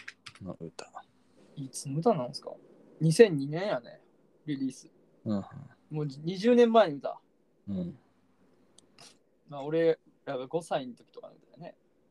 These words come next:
Speaker 1: うん。
Speaker 2: 時の歌。まあ、俺は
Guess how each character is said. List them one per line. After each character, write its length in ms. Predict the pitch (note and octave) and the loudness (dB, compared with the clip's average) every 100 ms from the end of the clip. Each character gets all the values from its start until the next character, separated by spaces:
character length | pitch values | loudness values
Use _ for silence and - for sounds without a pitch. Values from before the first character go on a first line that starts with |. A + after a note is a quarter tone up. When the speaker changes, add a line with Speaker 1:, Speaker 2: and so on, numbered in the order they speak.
| - | -12
Speaker 1:
う 20 | |
ん。 200 | G2+ G2 A2 _ - _ _ _ _ _ | -8 -8 -12 _ -20 _ _ _ _ _
Speaker 2:
時 240 | - D3 C#3+ | -12 -12 -10
の 120 | C#3+ | -10
歌。 520 | C#3+ D3 B2+ A2+ - - _ _ _ _ _ - | 0 6 6 6 0 -6 _ _ _ _ _ 0
ま 120 | D3+ | 2
あ、 20 | |
俺 160 | F3 G#3+ | 4 2
は 140 | G#3 | 0